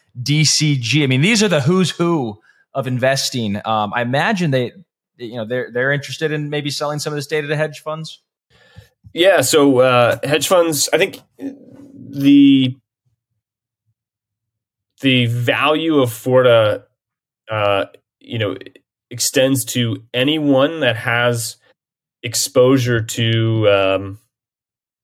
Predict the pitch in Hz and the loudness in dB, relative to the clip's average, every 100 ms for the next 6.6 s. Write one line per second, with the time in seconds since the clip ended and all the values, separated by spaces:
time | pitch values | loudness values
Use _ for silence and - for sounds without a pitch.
0 | _ _ _ _ - 107 98 _ - 127 | _ _ _ _ -10 -8 -8 _ -4 0
1 | 131 - 127 117 113 113 113 - - _ | 0 0 0 0 0 -2 -4 -10 -20 _
2 | _ _ _ _ _ _ 110 107 95 92 | _ _ _ _ _ _ -4 0 2 0
3 | 90 - _ _ 113 113 139 151 160 196 | -2 -6 _ _ -8 -2 0 0 -2 -6
4 | 285 - _ _ _ - 113 101 90 - | -12 -20 _ _ _ -4 0 2 0 -2
5 | - 117 117 113 113 107 - 104 101 95 | -2 0 4 4 4 2 -2 -4 -2 -4
6 | 101 - 123 107 98 | -8 -10 -4 -2 -2